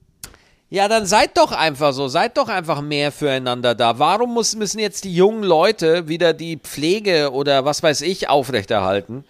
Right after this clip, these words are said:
Nur weil der, die Politik das nicht irgendwie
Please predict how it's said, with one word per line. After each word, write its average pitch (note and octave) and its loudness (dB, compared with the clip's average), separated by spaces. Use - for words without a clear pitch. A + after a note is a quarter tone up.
Nur A2+ -2
weil A2 4
der, G#2+ 0
die F#2+ -12
Politik B2 -6
das - -12
nicht A2 -10
irgendwie G#2+ 2